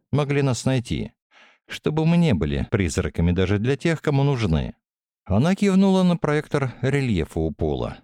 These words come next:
Прибор размером с мяч, который при включении разворачивал над собой голографическую карту поверхности.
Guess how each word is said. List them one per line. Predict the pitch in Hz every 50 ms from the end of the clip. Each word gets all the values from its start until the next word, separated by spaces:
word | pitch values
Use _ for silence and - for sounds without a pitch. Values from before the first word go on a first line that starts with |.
| _ _ _ _ _ -
Прибор | - 117 113 104 98 90 76 69 - - _ _
размером | - - 95 87 73 85 82 82 82 85 87
с | 87 - -
мяч, | 147 151 156 147 - - - _ _ _
который | - 107 110 - 180 185 185
при | 175 - 185
включении | 180 - - 175 160 147 - 175 185 185 151 92
разворачивал | 82 90 82 73 85 92 104 139 156 160 - 147 143 143
над | 139 139 135 120
собой | - - 135 123 123 127 123 120 117 101 - - -
голографическую | 113 117 135 147 135 139 135 127 - - 160 156 - - - - - 87 80 73
карту | - - 90 92 - - 90 80 - _ _ _
поверхности. | - 87 71 60 71 69 69 - - - 73 - - - - - - -